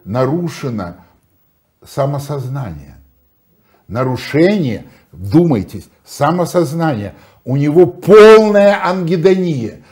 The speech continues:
То есть ангидония — это, э, неприятие болезни. Он здоров, и даже когда он соглашается, потому что, ну, не, ну, разрушил семью, разрушил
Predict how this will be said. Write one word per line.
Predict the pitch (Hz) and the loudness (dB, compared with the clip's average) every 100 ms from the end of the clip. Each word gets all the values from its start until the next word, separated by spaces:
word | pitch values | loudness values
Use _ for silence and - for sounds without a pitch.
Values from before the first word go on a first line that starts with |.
| _ | _
То | 160 | 0
есть | 156 - - | 2 0 -14
ангидония — | - 151 156 151 156 165 196 180 | -6 -2 0 2 4 2 4 4
это, | 151 143 143 127 - - _ | 4 0 0 -2 -2 -20 _
э, | 143 143 143 | 4 4 4
неприятие | 143 185 175 196 202 170 165 190 196 214 220 | 2 2 2 4 4 4 4 4 2 2 2
болезни. | 214 226 233 220 143 110 101 - _ _ | 2 0 0 0 -2 -4 -16 -18 _ _
Он | - 160 202 214 190 - - | 2 4 4 0 -4 -10 -16
здоров, | 90 90 160 147 147 196 240 139 - - _ _ | -12 0 4 4 6 8 8 6 -4 -18 _ _
и | - 139 135 131 123 - - _ _ _ | -6 0 0 2 0 -4 -14 _ _ _
даже | - 101 170 208 190 208 | -18 0 4 6 6 4
когда | - 208 175 196 190 | 4 2 4 4 4
он | 190 170 | 2 -4
соглашается, | - 180 147 160 143 - 156 202 277 240 156 - - 101 - - - | -2 -2 2 2 2 -2 -2 4 6 6 2 -4 -14 -16 -16 -20 -6
потому | - 135 147 | 0 0 0
что, | 135 147 127 | -2 -2 -2
ну, | 123 139 104 - - | 0 -2 -4 -10 -14
не, | 107 131 | -8 -6
ну, | 127 127 127 131 135 127 127 | -4 -4 -4 -4 -6 -4 -2
разрушил | 131 147 156 151 143 135 | 0 0 0 -2 -4 -8
семью, | - 143 147 143 151 | -8 -10 -8 -6 -2
разрушил | 139 139 143 139 151 127 | -2 -2 -6 -8 -12 -16